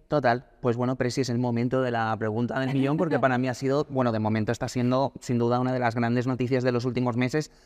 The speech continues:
Speaker 1: de las más sonadas, sin duda, que es esta fusión con, fusión con Excel,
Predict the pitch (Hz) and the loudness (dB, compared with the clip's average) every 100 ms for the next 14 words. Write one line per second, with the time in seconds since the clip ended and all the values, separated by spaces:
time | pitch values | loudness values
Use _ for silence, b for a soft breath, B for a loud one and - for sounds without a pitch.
0 | b 127 131 120 117 120 117 - 127 127 | b 0 4 4 2 0 0 0 0 0
1 | 135 147 131 131 143 135 131 123 127 131 | -2 -2 0 2 2 -2 -2 -4 -4 -2
2 | 135 127 127 127 120 131 127 127 131 127 | -2 0 0 0 0 0 0 -2 -4 -6
3 | 127 131 135 - 156 | -2 -2 -2 0 0